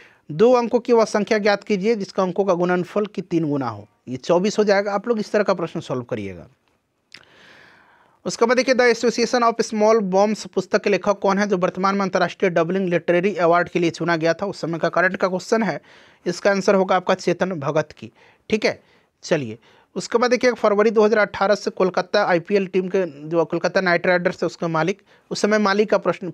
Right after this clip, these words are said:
बन रहा था कि किस टीम के कौन मालिक हैं, किस टीम का जो आपका कैप्टन कौन है। ठीक है, राज्यों से राज्यपाल पूछे जा रहे थे, ब्रांड एम्बेसडर पूछे जा रहे थे, तो बड़ा उस समय ये ट्रेंडिंग टॉपिक था जब एएलपी के एग्जाम चल रहा था। तो यहाँ पर शाहरुख खान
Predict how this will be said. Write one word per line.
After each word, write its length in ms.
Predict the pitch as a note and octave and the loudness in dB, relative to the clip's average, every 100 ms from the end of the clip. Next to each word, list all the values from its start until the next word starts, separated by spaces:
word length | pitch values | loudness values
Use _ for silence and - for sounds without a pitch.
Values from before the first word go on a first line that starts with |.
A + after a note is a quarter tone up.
| - | -8
बन 180 | D3 D3 | -4 -2
रहा 180 | B2 B2 | -2 -6
था 160 | - | -10
कि 160 | C3 D#3 | -12 -10
किस 280 | - G3+ - | -4 -4 -2
टीम 160 | G3 | -2
के 100 | F#3+ F3+ | 0 0
कौन 240 | F#3 F#3 | 0 2
मालिक 300 | F3+ F3 E3+ | 2 0 -2
हैं, 160 | E3+ D#3+ - - _ - | -6 -8 -14 -20 _ -4
किस 220 | G#3+ - | -4 0
टीम 160 | G#3+ G3+ | 0 0
का 180 | G3+ G3 | 0 0
जो 220 | F3+ F3 | 2 2
आपका 380 | D3 E3 - F#3 | 2 -2 -2 -4
कैप्टन 540 | - F3 E3 - G3+ F#3+ | 0 -2 -2 2 0 2
कौन 280 | F3+ F3+ | 0 0
है। 260 | E3 D3+ D3 _ _ _ - | -2 -6 -10 _ _ _ -14
ठीक 160 | - G3 | -8 -4
है, 120 | D3 - _ - | -4 -4 _ -4
राज्यों 340 | F3+ F#3 F#3 | 0 2 2
से 140 | G#3+ G3+ | 2 4
राज्यपाल 460 | F#3 F#3 F#3+ G3+ | 2 2 0 -2
पूछे 260 | F#3+ F#3 G3 | -2 -2 2
जा 180 | F#3 F3+ | 4 4
रहे 200 | F3 F3 | 2 2
थे, 140 | F#3+ | 0
ब्रांड 400 | F3+ E3 F3+ G3 | 0 0 2 2
एम्बेसडर 500 | F#3 F3 D#3+ F#3 F#3+ | 2 2 0 2 0
पूछे 300 | F#3+ F#3 F3+ F#3 | 0 -2 -2 2
जा 120 | F3 | 4
रहे 200 | D#3+ E3+ | 4 2
थे, 200 | E3+ E3 D#3+ _ _ - | -2 -10 -10 _ _ -6
तो 60 | F3 | 0
बड़ा 180 | G#3 | 2
उस 140 | A3 - | 0 0
समय 200 | G#3+ G#3+ | 0 2
ये 80 | G3+ | 0
ट्रेंडिंग 480 | F#3 F#3 F#3+ A3 G3 | 2 0 2 -2 0
टॉपिक 380 | F3 F3 G3+ - | -2 -2 -4 -2
था 60 | |
जब 240 | E3+ E3+ - | 0 -2 -2
एएलपी 340 | E3+ F3 E3+ G3+ | -2 -2 -2 -2
के 100 | F3 | -2
एग्जाम 280 | C#3+ D#3+ | 0 -2
चल 180 | D3 B2 | -2 -8
रहा 220 | A2+ G2 G#2+ | -8 -12 -14
था। 200 | - - _ _ - _ _ _ _ - | -16 -20 _ _ -20 _ _ _ _ -2
तो 140 | E3+ E3+ | 0 2
यहाँ 200 | F3 F#3+ | 2 0
पर 120 | A3 | 0
शाहरुख 340 | - G#3 A3+ | 0 0 0
खान 180 | G#3+ G#3+ | -2 -4